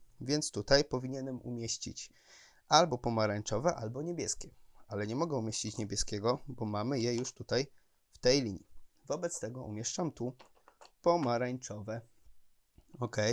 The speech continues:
czyli już mam pomarańczowe tu, tu, tu i tu. Wszystkie pomarańczowe są rozłożone, każde w oddzielnej linii. Zobaczmy zatem, gdzie umieścimy ostatnią zieloną zębatkę.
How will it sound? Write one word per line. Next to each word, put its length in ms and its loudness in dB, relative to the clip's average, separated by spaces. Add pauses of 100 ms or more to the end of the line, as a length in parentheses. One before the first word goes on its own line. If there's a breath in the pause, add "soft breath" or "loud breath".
(800 soft breath)
czyli 220 -2
już 140 0
mam 120 2
pomarańczowe 680 -2
tu, 280 0 (200)
tu, 220 0 (220)
tu 160 -6 (200)
i 80 -8
tu. 240 -14
Wszystkie 360 -6
pomarańczowe 600 -8
są 200 -6
rozłożone, 540 -4 (420 loud breath)
każde 380 2
w 100 -6
oddzielnej 500 -4
linii. 280 -6 (720 loud breath)
Zobaczmy 440 2
zatem, 360 -4
gdzie 320 0
umieścimy 560 -6
ostatnią 460 -4
zieloną 440 -2 (320)
zębatkę. 540 -6